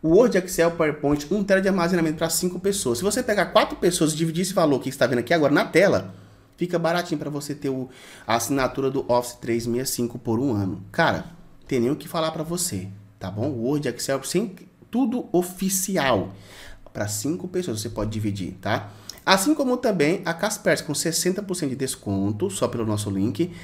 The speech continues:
e mais desconto com o nosso cupom. Olha só, a versão Premium, que é a versão mais top, esse plano aqui, onde você vai ter inúmeros benefícios como V P N e um T I pra lhe ajudar a remover vírus.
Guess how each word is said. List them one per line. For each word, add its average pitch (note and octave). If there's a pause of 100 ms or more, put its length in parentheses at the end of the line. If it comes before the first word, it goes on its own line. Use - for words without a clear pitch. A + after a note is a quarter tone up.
(320)
e C4
mais F#3
desconto G3
com A#3+
o -
nosso G#3
cupom. E3+ (480)
Olha D3+
só, D3
a A2+
versão D3
Premium, D#3
que D#3+
é -
a -
versão D3+
mais E3
top, D#3+
esse -
plano A#2+
aqui, G#2
onde A#2
você A#2
vai A2+
ter A2
inúmeros D#3+
benefícios D#3+
como B2
V C3+
P C#3
N C#3+
e C3+
um A#3
T E4+
I A#3
pra G3
lhe F3+
ajudar F3
a F#3+
remover F#3+
vírus. D3+